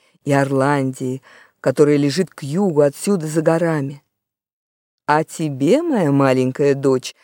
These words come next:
обратился он к Полли, я тоже очень рад. Скажи, ты простила своему другу то, что он сделал в пустынном дворце страшной страны Чарн?» «Да,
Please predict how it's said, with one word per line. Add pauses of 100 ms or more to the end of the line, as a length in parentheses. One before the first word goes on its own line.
(140)
обратился
он
к
Полли, (480)
я
тоже
очень
рад. (880)
Скажи, (840)
ты
простила
своему
другу
то,
что
он
сделал
в
пустынном
дворце (280)
страшной
страны
Чарн?» (1400)
«Да,